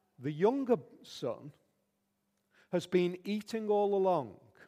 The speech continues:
He's never had any celebratory meal,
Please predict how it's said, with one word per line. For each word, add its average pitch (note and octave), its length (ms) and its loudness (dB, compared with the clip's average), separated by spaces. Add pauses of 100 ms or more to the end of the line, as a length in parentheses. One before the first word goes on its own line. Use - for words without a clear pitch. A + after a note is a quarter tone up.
(1800)
He's F3+ 200 -4
never A3+ 320 2
had G3+ 260 0
any F3 360 -2
celebratory C3+ 1000 -2
meal, A2 400 -12